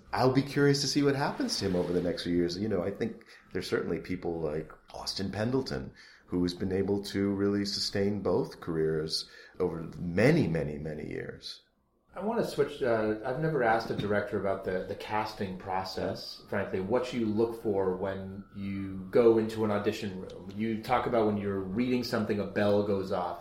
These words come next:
Speaker 1: Yeah.
Speaker 2: Does a similar bell go off when you see a performer that you're like, "Oh, this is a person I wanna work with," or what's that process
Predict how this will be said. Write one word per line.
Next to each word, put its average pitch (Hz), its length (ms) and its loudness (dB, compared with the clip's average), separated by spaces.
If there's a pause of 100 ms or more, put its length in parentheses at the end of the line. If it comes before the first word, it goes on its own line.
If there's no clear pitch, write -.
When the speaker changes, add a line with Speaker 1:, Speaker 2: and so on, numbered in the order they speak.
(280)
Speaker 1:
Yeah. 90 100 -2
Speaker 2:
Does 120 140 -4
a 127 60 0
similar 175 360 2
bell 160 220 6
go 156 180 4
off 151 180 2
when 147 100 0
you 139 80 -4
see 147 260 -4
a 151 80 8
performer 147 720 -2
that 135 160 0
you're 135 140 4
like, 127 120 0
"Oh, 120 140 2
this 110 120 -6
is 107 120 -4
a 110 40 -2
person 110 320 -2
I 117 40 -2
wanna 113 200 -2
work 113 240 -4
with," 123 120 -6
or 113 80 -6 (200)
what's 147 160 -8
that 127 180 -6
process - 360 -4